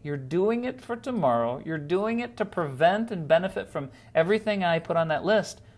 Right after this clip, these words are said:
but you're also doing it so that when this work is done, when you've done the work and you've reached your goal, you've developed the skills th-, so that you can actually keep the weight off. Now you're probably saying, "Well,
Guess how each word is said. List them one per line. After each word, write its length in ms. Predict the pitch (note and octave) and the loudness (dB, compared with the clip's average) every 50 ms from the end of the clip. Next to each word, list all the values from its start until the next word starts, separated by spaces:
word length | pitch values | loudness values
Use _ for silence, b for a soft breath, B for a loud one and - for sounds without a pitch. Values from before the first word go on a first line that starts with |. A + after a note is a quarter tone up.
| b b - | b b -12
but 140 | - C#3 D#3 | -8 -6 -2
you're 160 | E3+ E3+ E3+ | 4 6 8
also 340 | F3+ G#3+ A3 - - A#3+ A3+ | 8 8 6 2 -2 -4 -4
doing 400 | F3+ F3 G3+ A#3 B3+ A#3+ G#3 E3+ | -2 0 0 0 0 0 -2 -2
it 120 | D3 - - | -4 -6 -6
so 160 | - E3 D#3+ | -6 -4 -4
that 240 | D3+ D#3+ D3+ - - | -2 -4 -4 -4 0
when 340 | D3 F#3+ A#3 C4+ C#4+ C4+ | 2 4 4 4 2 2
this 240 | A#3+ C4 C4 C4 - | 0 0 0 -2 -2
work 360 | G3 F#3+ G#3 A#3+ B3 A#3+ - | 0 4 4 4 4 2 0
is 140 | G3+ D#3+ D3 | -4 -6 -6
done, 480 | C#3 C3 - F#3+ F#3+ F#3 D#3+ A#2 G2+ F#2+ B B B B | -6 0 4 4 4 4 2 0 -4 -8 B B B B
when 140 | - D#3 D3+ | -4 -4 -2
you've 240 | D3 C#3 - - - | -2 -4 -6 0 4
done 240 | A#3+ A#3+ A#3+ B3 C4 | 6 6 6 6 2
the 80 | C4+ | 0
work 320 | C4 B3 A#3 G#3+ G3 G3+ F3+ | 4 6 6 6 6 4 0
and 100 | E3 D#3+ | -4 -4
you've 160 | D#3+ D#3 D#3 | -4 -4 -2
reached 340 | F3 G3+ G#3 G3+ - - - | -2 -4 -4 -6 -10 -10 -8
your 120 | F3+ D#3+ | -8 -2
goal, 500 | C#3+ F#3+ A3 C4 A#3 E3 B2+ B2 B B B B B B - | 2 2 4 6 6 4 2 0 B B B B B B -6
you've 320 | C3+ D3+ F#3 G3 F#3+ G3 | -2 0 0 0 0 0
developed 480 | G3 A3 G3+ E3+ E3+ D#3+ D#3+ E3 E3 - | -2 -2 -2 0 0 0 0 -2 -4 -8
the 80 | - | -12
skills 500 | - - - - A3+ A3 G3+ E3+ D3+ - | -12 -12 -6 0 2 2 2 2 -2 -6
th-, 300 | - - D3+ - - - | -10 -10 -10 -10 -12 -12
so 160 | - - - F#3 | -8 -6 -6 -4
that 140 | F3 F3+ | -4 -4
you 80 | - G3 | -6 -6
can 180 | G3 - F#3+ - - | -8 -8 -10 -12 -12
actually 380 | E3+ E3+ - - - F3+ E3 D#3+ | -14 -14 -12 -10 -8 -8 -8 -8
keep 320 | - - - C#3+ - - | -8 -10 -12 -12 -6 -4
the 80 | - C#3+ | -2 0
weight 240 | C3+ C3+ B2+ B2 B2+ | 0 0 2 4 4
off. 440 | B2 A2+ G#2+ - - - - - _ b b b b b b b - - | 4 4 4 0 -6 -14 -20 -20 _ b b b b b b b 0 2
Now 60 | G3 | 4
you're 160 | G#3 A3+ B3+ | 4 4 4
probably 320 | A#3+ C4+ C4 A#3 G#3+ F#3+ | 6 6 6 8 6 4
saying, 340 | F#3 - G#3+ G#3+ G#3 G3+ G3 | 2 2 2 2 2 2 2
"Well, 480 | G3 G3+ G3+ G3 G3 F#3+ F#3+ - - | 4 6 6 6 6 4 2 0 -6